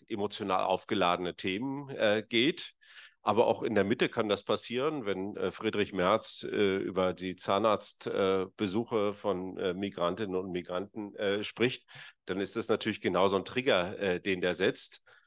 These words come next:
äh, der ganz vieles gleichzeitig anspricht, äh, nämlich unseren Gleichheit-, Gleichbehandlungstrigger, aber natürlich auch Trigger im Hinblick auf, äh, Trittbrettfahrerei, auf Ausnutzen der Sozialsysteme.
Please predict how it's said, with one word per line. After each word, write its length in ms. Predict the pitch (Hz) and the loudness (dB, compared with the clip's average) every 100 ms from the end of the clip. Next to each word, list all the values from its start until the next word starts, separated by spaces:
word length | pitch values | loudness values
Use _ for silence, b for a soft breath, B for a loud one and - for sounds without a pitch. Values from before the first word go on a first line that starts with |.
| b | b
äh, 220 | - 95 | -4 -2
der 160 | 90 104 | 0 0
ganz 240 | 101 104 | 0 -2
vieles 400 | - 139 156 156 | -4 -4 -2 0
gleichzeitig 580 | 104 98 139 127 98 90 | 2 0 2 0 0 0
anspricht, 640 | 87 101 - 135 165 - - | 0 0 -2 -2 -4 -6 -6
äh, 280 | 98 95 | 0 0
nämlich 400 | 92 98 98 98 | 0 0 0 -2
unseren 500 | - 92 95 90 87 - - - | -6 -2 0 0 -4 -10 -16 -4
Gleichheit-, 540 | 92 87 101 107 107 | 0 2 2 0 0
Gleichbehandlungstrigger, 1500 | - 87 101 113 107 120 113 - - - - 123 131 139 123 | 2 0 0 -4 -4 -2 -4 -4 -16 -14 -8 0 4 4 4
aber 260 | - 92 92 | 2 2 4
natürlich 420 | 95 - 107 104 | 2 0 -4 -2
auch 120 | 98 | -4
Trigger 420 | - 104 101 98 | -2 0 4 4
im 100 | 90 | 2
Hinblick 280 | 95 98 98 | -2 -4 -2
auf, 340 | 101 95 - - B B B B _ | 2 2 2 -12 B B B B _
äh, 180 | 95 92 | 0 0
Trittbrettfahrerei, 1300 | - 123 - 107 - - 92 92 87 85 95 107 117 | 0 -4 0 0 2 4 4 4 4 4 4 4 2
auf 220 | - 95 | 0 -4
Ausnutzen 580 | 95 101 101 104 - 104 | -2 -2 -2 -8 -8 -6
der 120 | 92 | -4
Sozialsysteme. 1500 | 90 87 - 80 92 120 117 107 95 110 - 113 113 127 120 | -6 -8 -4 0 2 0 0 -4 -2 -2 0 2 4 6 4